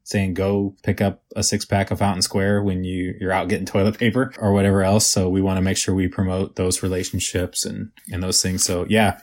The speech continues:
um, there's, there's more, there's more kinda individual stories like that, but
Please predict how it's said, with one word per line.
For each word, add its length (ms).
um, 380
there's, 260
there's 180
more, 500
there's 140
more 160
kinda 260
individual 540
stories 400
like 160
that, 260
but 240